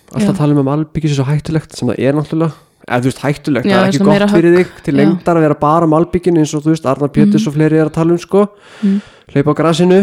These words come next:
Speaker 1: meðfram sæbrautinni en ekki á malbikinu og hlaupa meira utan vega. Ég
Speaker 2: Mhm.
Speaker 1: gerði allt.
Speaker 2: Mhm.
Speaker 1: Allt. Ég, þú veist, fór í, ég fór í nálastungur, þú veist, í, hversu margar jógaæfingar tókum við saman?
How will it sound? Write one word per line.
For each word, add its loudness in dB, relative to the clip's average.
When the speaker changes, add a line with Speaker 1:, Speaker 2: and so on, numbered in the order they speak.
Speaker 1:
meðfram 0
sæbrautinni -2
en -2
ekki -4
á 0
malbikinu -2
og 0
hlaupa -2
meira 2
utan -2
vega. 0
Ég -6
Speaker 2:
Mhm. -2
Speaker 1:
gerði 2
allt. -8
Speaker 2:
Mhm. 0
Speaker 1:
Allt. -4
Ég, -14
þú -20
veist, -20
fór 0
í, 0
ég -20
fór -4
í 0
nálastungur, 0
þú -18
veist, -14
í, -20
hversu -4
margar -2
jógaæfingar 0
tókum -2
við 0
saman? -4